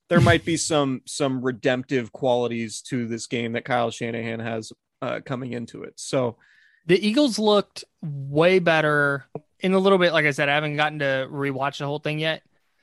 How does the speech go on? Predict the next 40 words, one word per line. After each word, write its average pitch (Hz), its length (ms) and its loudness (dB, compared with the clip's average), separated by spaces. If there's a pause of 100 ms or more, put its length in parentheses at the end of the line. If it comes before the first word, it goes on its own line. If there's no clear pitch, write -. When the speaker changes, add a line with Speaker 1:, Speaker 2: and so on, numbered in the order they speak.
(200)
Speaker 2:
but 175 120 2
in 175 80 2
the 165 100 0
little 208 220 0
bit 208 140 0
I 165 120 2
saw, 156 600 -4 (920)
they 156 220 0
looked 170 320 -2
way 151 420 -2
better 156 280 0
than 147 120 -4
I 131 100 -2
thought 131 260 -6
they 131 60 -10
were 123 140 -8
going 120 300 -10
to. - 180 -10 (680)
Speaker 1:
They 165 120 2
make 247 220 -2
sense 233 380 -2
as 202 120 -4
a 190 80 -4
team. 170 420 -6 (340)
Speaker 2:
Yeah. 151 180 4
Speaker 1:
Like, 151 180 -4
you 170 100 -4
see 185 280 -2
all 185 140 4
the 180 80 -2
players 170 400 -2
they 156 120 -4
have, 139 380 -2
and 143 160 -6
they 151 80 -4
make 151 220 -2
a 151 40 -4
lot 135 220 -2
of 131 60 -8
sense. - 460 -10